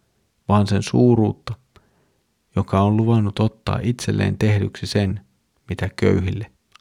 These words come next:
annetaan." Nämä Chrysostomoksen sanat osoittavat todella hyvin, mitä Jumalan rakastaminen saa sitten aikaan käytännössä. Ja samalla se osoittaa sen, että me jokainen jäämme kovin, kovin vajaaksi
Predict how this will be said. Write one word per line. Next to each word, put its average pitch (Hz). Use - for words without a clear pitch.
annetaan." 92
Nämä 110
Chrysostomoksen 127
sanat 117
osoittavat 110
todella 113
hyvin, 123
mitä 95
Jumalan 120
rakastaminen 98
saa 113
sitten 117
aikaan 123
käytännössä. 107
Ja -
samalla 123
se 123
osoittaa 131
sen, 127
että 110
me 107
jokainen 139
jäämme 117
kovin, 156
kovin 113
vajaaksi 110